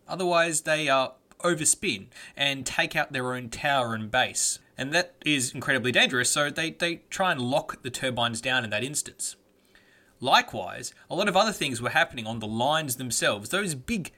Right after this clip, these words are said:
chunky things that you see in the landscape, those transmission lines, well, they also couldn't handle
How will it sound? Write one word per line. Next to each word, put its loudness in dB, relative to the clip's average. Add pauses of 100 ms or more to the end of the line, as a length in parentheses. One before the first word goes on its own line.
(120)
chunky -2
things -4
that -4
you -2
see 2
in -4
the -4
landscape, -2
those -2
transmission -2
lines, -12
well, 2
they 0
also 2
couldn't -6
handle -4